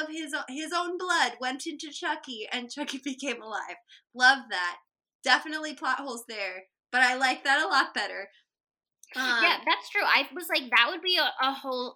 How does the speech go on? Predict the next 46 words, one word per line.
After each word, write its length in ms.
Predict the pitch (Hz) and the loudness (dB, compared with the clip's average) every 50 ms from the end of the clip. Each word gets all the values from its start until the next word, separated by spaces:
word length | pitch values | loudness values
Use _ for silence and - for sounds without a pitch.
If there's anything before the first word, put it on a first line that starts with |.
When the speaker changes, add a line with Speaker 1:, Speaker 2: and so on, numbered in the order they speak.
| _ - | _ -6
Speaker 2:
interesting, 600 | 240 240 240 247 240 247 - 233 220 226 220 226 220 - | -6 -4 -2 -4 -4 -2 2 2 2 2 2 -2 -8 -6
completely 480 | 311 285 269 294 330 339 294 294 285 247 | -4 -2 -2 -2 -2 -4 -4 -4 -4 -4
different 380 | 220 233 240 240 208 - - | -4 -4 -4 -4 -4 -6 -6
movie. 420 | 208 214 202 196 - - 165 165 - | -8 -12 -12 -12 -12 -12 -14 -10 -6
You 120 | 226 247 | -4 -2
know 80 | 247 247 | -2 -2
what 80 | 240 233 | 0 0
I 60 | 220 214 | 0 0
mean? 240 | 196 190 202 214 | 0 0 -2 -2
Um, 220 | 240 - 220 214 208 | -2 -2 -2 2 4
Speaker 1:
Yes. 180 | 339 330 - - - - | 4 4 4 2 -2 -6
Speaker 2:
and 120 | 254 262 254 - - - 240 247 | -6 -6 -6 -8 -14 -18 -8 0
Speaker 1:
Yeah. 140 | 294 302 330 | 2 2 2
Speaker 2:
maybe 120 | 370 381 | 2 0
they 220 | 330 359 349 330 262 | 0 0 -2 -2 -2
did 180 | 277 285 262 233 | -2 -4 -2 -2
this. 240 | 277 294 294 - - - | -2 -4 -4 -8 -8 -6
I 120 | - 262 269 | -6 -6 -6
th-, 220 | - - 269 - - | -8 -12 -6 0 2
I 120 | 220 233 | 2 2
got 360 | 220 214 220 254 262 233 - | 4 4 2 2 2 0 -6
the 60 | - 214 | -14 -10
vibe, 500 | - - 170 160 180 127 120 131 190 - - | -8 -4 -2 0 0 0 0 -2 -4 -2 -2
at 140 | - 180 - | -2 -2 -2
least 180 | - 170 185 - | -4 -8 -10 -12
from 140 | - 202 196 | -12 -10 -8
I 160 | - 160 190 | -6 -4 -4
M 100 | 185 185 | -4 -6
D 140 | 180 190 185 | -8 -10 -12
B 140 | 160 180 175 | -12 -14 -14
trivia, 480 | - - 185 156 160 160 147 160 185 - - - - - - _ | -12 -12 -12 -8 -6 -6 -6 -6 -6 -8 -12 -20 -20 -20 -10 _
that 160 | 269 269 254 | -6 -2 0
they 140 | 277 285 269 | 0 0 0
did 200 | 269 285 285 277 | 0 0 0 0
a 120 | 277 277 285 | 0 -2 -4
similar, 640 | - - - 262 254 247 269 262 254 254 254 254 254 - | -6 -8 -10 -8 -8 -8 -8 -6 -4 -2 -2 -2 -4 -2
not, 220 | 254 262 311 - - - _ _ _ - | 0 0 0 0 -2 -8 _ _ _ -8
not 320 | 240 262 285 302 285 - | -2 0 0 0 -2 -4
the 60 | 277 | -8
blood 300 | 247 233 226 202 - - | -4 -2 0 0 0 -2
pact 360 | - - 143 - - - - - | -2 -2 0 0 0 -2 -6 -8
part, 220 | 190 - - - - | -6 -6 -6 -8 -6
but 120 | 247 247 | -6 -4
a 80 | 247 240 | -4 -4
similar, 720 | 247 - - 262 254 247 254 247 240 240 240 240 240 247 247 - _ _ _ _ _ _ - | -6 -8 -8 -8 -8 -8 -6 -4 -2 0 0 0 -2 -4 -6 -10 _ _ _ _ _ _ -6
um, 720 | 240 240 233 226 226 226 220 220 220 220 220 220 214 214 | -4 -2 0 0 0 0 0 -2 -4 -6 -10 -10 -12 -14